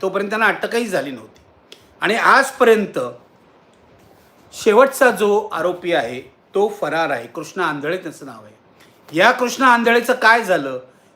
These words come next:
कृष्णा आंधळे याची हत्या झाली आहे, असंही उघडपणे बोललं जात आहे. उघडपणे परळीमध्ये, बीडमध्ये, सर्वत्र बोललं जात आहे. खरोखरच हत्या झाली आहे का? हत्या झाली असेल,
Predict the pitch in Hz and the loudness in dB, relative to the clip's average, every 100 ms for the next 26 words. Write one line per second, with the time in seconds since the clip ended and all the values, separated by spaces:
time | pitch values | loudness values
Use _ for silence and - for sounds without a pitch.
0 | - 180 190 240 240 208 185 185 180 185 | -6 -6 -2 2 4 2 4 4 4 -4
1 | - _ _ _ _ _ _ _ _ _ | -10 _ _ _ _ _ _ _ _ _
2 | - 170 175 220 - - - 254 196 143 | -6 -6 -4 -6 -8 -10 2 2 4 -2
3 | 135 120 127 - - - 220 254 247 165 | -4 -10 -12 -16 -14 -4 -2 -2 -4 0
4 | 233 262 269 277 254 254 247 240 - - | 2 4 4 6 6 4 0 -2 -4 -12
5 | - _ _ _ _ - 208 285 208 208 | -14 _ _ _ _ -8 2 4 4 -2
6 | 156 - 190 196 190 190 202 175 185 196 | -4 0 2 2 0 -2 -4 -4 -4 -2
7 | 190 196 226 233 285 285 262 226 190 180 | -4 -4 -4 2 4 4 4 2 -2 -8
8 | 151 143 139 139 _ _ _ _ _ 175 | -10 -14 -18 -20 _ _ _ _ _ 0
9 | 220 247 240 202 - 220 190 165 151 156 | 2 4 2 0 -2 -2 0 0 -2 -4
10 | 139 - - - _ _ _ _ _ _ | -6 -10 -20 -20 _ _ _ _ _ _
11 | _ - 170 247 226 196 196 190 190 185 | _ -6 -2 2 4 4 2 0 -2 -4
12 | 190 208 | -6 -14